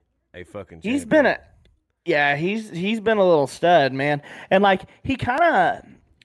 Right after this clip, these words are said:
Speaker 2: I don't know, maybe I just hadn't been watching for very long, but, like, I, I, I stopped there for a while, but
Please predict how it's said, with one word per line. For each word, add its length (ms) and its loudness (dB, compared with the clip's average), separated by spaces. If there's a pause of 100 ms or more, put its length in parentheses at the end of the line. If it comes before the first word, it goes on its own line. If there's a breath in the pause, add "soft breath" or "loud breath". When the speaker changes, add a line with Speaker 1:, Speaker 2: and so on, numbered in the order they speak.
(260)
Speaker 2:
I 80 0
don't 160 2
know, 360 -4
maybe 260 0
I 100 0
just 400 -8
hadn't 400 -6
been 200 -4
watching 440 -8
for 140 -10
very 260 -4
long, 560 -12
but, 400 -6
like, 200 -8
I, 100 -4
I, 300 -4
I 40 -8
stopped 380 -8
there 140 -4
for 140 -4
a 60 2
while, 220 2
but 180 -2